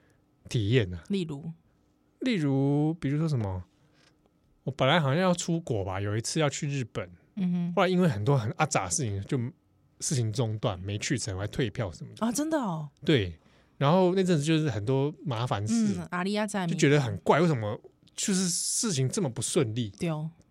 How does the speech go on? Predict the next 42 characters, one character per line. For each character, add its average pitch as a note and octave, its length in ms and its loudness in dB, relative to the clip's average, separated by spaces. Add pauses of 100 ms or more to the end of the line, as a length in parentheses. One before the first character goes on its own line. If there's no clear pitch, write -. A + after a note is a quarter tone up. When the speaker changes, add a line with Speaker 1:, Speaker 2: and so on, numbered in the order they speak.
(200)
Speaker 2:
嗯。 E3 140 -6
Speaker 1:
然 A#2+ 140 -4
后 D3+ 460 2
后 - 120 -2
来 C3+ 80 4
我 A2 60 2
就 B2 80 0
梦 D#3 120 4
Speaker 2:
业 - 40 4
力 G#3 160 2
引 D3+ 160 -4
爆， D#3 160 -4
我 D3+ 60 -8
跟 D3 100 -10
你 D#3 60 -12
讲。 D3 120 -8 (300)
Speaker 1:
后 D#3+ 120 6
来 D#3+ 40 6
就 F3 80 6
梦 F3 260 6
见 C#3 200 2
就 C3 100 0
是 A2+ 480 -2
Speaker 2:
嗯。 C#3 240 -2
Speaker 1:
我 G#2 420 -4
爷 G#2 180 -4
爷， G2+ 120 -4
Speaker 2:
阿 E3+ 100 -2
公， E3 360 -6
嗯。 E3 100 -2
Speaker 1:
阿 D3 60 -4
公， G#2 320 -6 (160)
Speaker 2:
你 F3+ 80 -4
阿 E3 60 -2
公 E3 40 -2
Speaker 1:
他 - 80 4
就 C#3+ 240 2 (460)
跟 C#3+ 120 0
我 A#2 120 0
说， A2 480 -4
Speaker 2:
是 C3+ 40 -8
吧？ - 60 -14